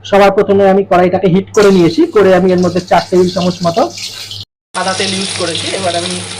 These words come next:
যে আলু আছে, সেই আলুগুলোকে আমি এখানে কিছুক্ষণের জন্য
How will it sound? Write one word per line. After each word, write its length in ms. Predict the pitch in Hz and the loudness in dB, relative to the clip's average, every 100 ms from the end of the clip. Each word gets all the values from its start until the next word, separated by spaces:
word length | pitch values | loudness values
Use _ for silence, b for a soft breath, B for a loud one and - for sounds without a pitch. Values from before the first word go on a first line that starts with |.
| - - | -10 -8
যে 60 | 170 | -6
আলু 280 | 160 170 190 | -4 0 0
আছে, 260 | 165 233 381 - - - - - | 2 0 -4 -6 -10 -10 -8 -2
সেই 140 | 185 | 2
আলুগুলোকে 480 | 170 170 170 175 247 | 4 4 4 2 2
আমি 180 | 175 233 453 - - - - - - - - - | 2 2 0 -4 -8 -8 -6 -6 -8 -10 -12 -6
এখানে 280 | 156 180 370 | 0 0 0
কিছুক্ষণের 480 | 196 170 175 180 | -2 -2 0 0
জন্য 460 | 160 170 285 453 494 | 0 0 -2 -2 -6